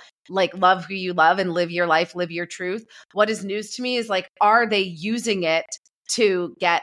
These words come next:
eyeballs on them and build sort of their, like, public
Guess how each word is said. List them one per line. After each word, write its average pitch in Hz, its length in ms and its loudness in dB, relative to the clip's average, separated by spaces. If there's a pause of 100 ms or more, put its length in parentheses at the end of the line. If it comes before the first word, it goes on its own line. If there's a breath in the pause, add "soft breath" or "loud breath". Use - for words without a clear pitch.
eyeballs 160 640 0 (100)
on 165 520 0
them 160 480 0 (140)
and 170 300 -2
build 175 460 2
sort 175 200 2
of 160 120 -10
their, 175 220 2
like, 165 160 -2 (100)
public 165 440 0